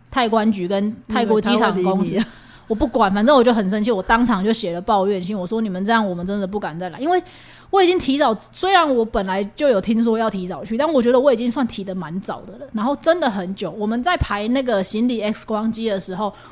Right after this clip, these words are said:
Speaker 1: 我妹还说：“为什么后面有另外一道可以走？”然后她才说：“哦，他们有一个快速通关的服务，
Speaker 2: 嗯。
Speaker 1: 你在 Klook 上面可以花一千两百块买，然后他会让你快速通关，然后还会有人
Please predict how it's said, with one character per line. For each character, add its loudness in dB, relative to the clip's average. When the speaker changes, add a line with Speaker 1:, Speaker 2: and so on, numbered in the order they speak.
Speaker 1:
我 -10
妹 -2
还 -2
说 -4
：“为 -2
什 -2
么 -2
后 0
面 -4
有 -8
另 -4
外 -2
一 -4
道 0
可 -6
以 -4
走？” -14
然 -4
后 0
她 -2
才 -4
说 -6
：“哦， 4
他 -6
们 -2
有 0
一 0
个 -2
快 0
速 -2
通 0
关 0
的 -2
服 -12
务， -2
Speaker 2:
嗯。 -8
Speaker 1:
你 -4
在 0
Klook -2
上 -2
面 2
可 -2
以 -2
花 -2
一 -6
千 -6
两 -12
百 -12
块 -8
买， -10
然 0
后 4
他 -2
会 2
让 0
你 -10
快 -2
速 2
通 -2
关， 0
然 -4
后 -2
还 -2
会 0
有 -4
人 -8